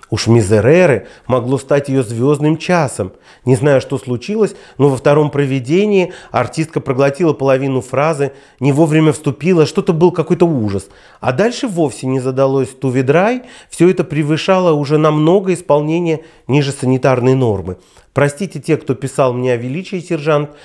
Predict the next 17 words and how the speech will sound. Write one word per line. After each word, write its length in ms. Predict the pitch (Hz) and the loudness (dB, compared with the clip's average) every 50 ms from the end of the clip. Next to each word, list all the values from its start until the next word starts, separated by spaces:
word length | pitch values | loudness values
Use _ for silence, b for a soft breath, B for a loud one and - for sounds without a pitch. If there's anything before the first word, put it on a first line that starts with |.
| B B B | B B B
ничего 400 | 127 135 - - 147 151 170 185 | -4 -2 0 0 2 4 4 4
не 100 | 185 190 | 4 4
вышло 380 | 175 165 165 160 - - 127 127 | 4 2 0 0 2 0 2 2
на 260 | 127 131 135 135 135 | 4 4 4 4 4
этот 240 | 113 101 - - - | 2 0 -2 -4 -2
раз. 300 | 104 104 101 - - b b b b b | -2 -2 -2 -2 -6 b b b b b
Я 160 | - 123 127 120 | 0 2 2 4
очень 320 | 135 165 190 - - 190 | 2 2 0 0 -4 -6
хотел 400 | - - 123 - - 139 143 147 | -2 -2 -4 -2 -2 -2 -2 0
ее 160 | 131 110 117 | 0 -2 -2
полюбить. 520 | 117 - 117 107 104 92 87 87 82 - _ B B B B B B B B B B | -2 -2 -4 -4 -2 -4 -6 -10 -12 -14 _ B B B B B B B B B B
В 100 | 123 143 | 0 0
репертуаре 760 | 165 160 165 160 151 156 - 170 170 180 185 170 151 147 - - | 2 2 2 0 0 2 0 2 2 2 2 2 0 -2 -4 -2
оперной 460 | 151 160 143 139 139 123 127 135 131 | -2 -2 0 0 -2 0 2 2 0
труппы 360 | 127 131 143 165 156 156 135 | 2 2 0 -2 0 2 2
Мариинского 600 | 123 120 123 120 123 131 135 127 - - 113 107 107 | 2 4 2 2 4 2 2 0 -2 -2 -2 -2 -2
театра 520 | - - 147 165 180 - 135 117 - B | 0 0 0 0 0 0 -2 -2 -2 B